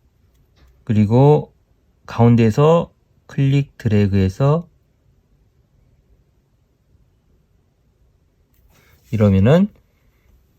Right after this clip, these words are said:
눈동자가 칠해졌고요. 그 다음에 입술을 칠하고 싶으면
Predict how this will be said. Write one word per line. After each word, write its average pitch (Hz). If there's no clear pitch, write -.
눈동자가 117
칠해졌고요. 123
그 -
다음에 113
입술을 151
칠하고 139
싶으면 147